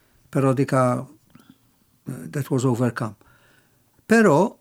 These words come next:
però jibqa' l-fatt li mhux għax nippruvaw xejn u ktax, jekk ngħid hekk, kont nikdeb. Meta, meta mort il-headquarters tal-Labour Party Ingliż, kien,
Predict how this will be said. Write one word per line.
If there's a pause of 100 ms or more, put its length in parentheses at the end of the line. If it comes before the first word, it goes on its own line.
(120)
però
jibqa'
l-fatt
li (240)
mhux
għax
nippruvaw
xejn
u
ktax,
jekk
ngħid
hekk,
kont
nikdeb. (840)
Meta,
meta
mort
il-headquarters
tal-Labour
Party
Ingliż,
kien,